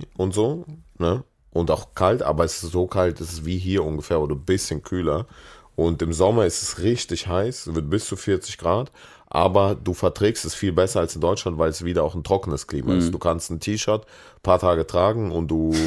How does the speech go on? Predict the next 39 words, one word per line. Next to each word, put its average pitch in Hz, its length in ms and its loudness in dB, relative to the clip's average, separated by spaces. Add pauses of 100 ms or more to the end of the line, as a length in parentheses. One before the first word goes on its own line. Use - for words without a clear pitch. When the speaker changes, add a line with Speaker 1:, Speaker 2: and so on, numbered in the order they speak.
(100)
Speaker 1:
stinkst - 440 2
nicht, - 240 -4
<laughs> - 0 -
weißt - 280 2
du? 107 160 0 (420)
Deswegen 90 440 2
ist, - 280 -6
kannst 90 200 0
du 80 40 4
auch 82 100 -2
sparen. 95 500 2 (720)
Die, 82 140 -8
zum - 160 -2
Beispiel 110 340 2
jetzt 98 280 4
in 82 140 -6
Kirgisistan 123 640 0 (480)
ist - 480 -2 (520)
jetzt 82 420 -2
direkt, 80 260 2
sag 87 200 4
ich - 160 -4
dir, 117 180 -2 (200)
ja, 50 160 -8
hier 58 160 -8
ist - 160 -8
schon 62 340 -8
eben 69 240 -2
Internetverbindung, 65 840 -2
jo. 64 80 -6 (600)
Sonnenbank 76 500 2
geht, 90 220 0
aber 76 180 0
links 82 240 -4
hier, - 140 0
ah, 78 100 4
hier 76 300 -2
acht 95 280 0
Grad. 101 320 0